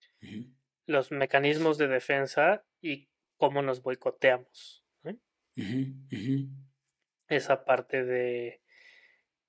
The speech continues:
Speaker 2: eh, cuando em-, estaba viendo lo de las cifras, leyendo el transcript de la conversación anterior, del podcast anterior y viendo las cifras, dije, "Cool",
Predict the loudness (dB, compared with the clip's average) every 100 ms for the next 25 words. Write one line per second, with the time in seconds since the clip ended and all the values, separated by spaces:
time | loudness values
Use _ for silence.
0 | _ _ _ 4 6 6 6 4 2 -4
1 | -10 _ _ _ _ _ _ _ _ _
2 | _ _ _ _ 4 6 6 0 -2 -2
3 | -2 -2 _ -2 -2 2 4 4 4 0
4 | 0 0 0 0 -2 -2 -4 -8 -12 _
5 | _ _ _ 2 2 0 -2 0 4 4
6 | 2 -4 -20 _ _ 2 4 4 2 0
7 | 0 -2 0 -4 -2 -2 0 2 0 -2
8 | -4 -2 -4 -4 -2 -2 0 0 0 -2
9 | -4 -4 -6 -4 -4 -6 -6 -4 -2 0
10 | -2 -4 -8 -16 -20 _ -4 0 4 6
11 | 4 2 0 0 -2 -6 -6 0 0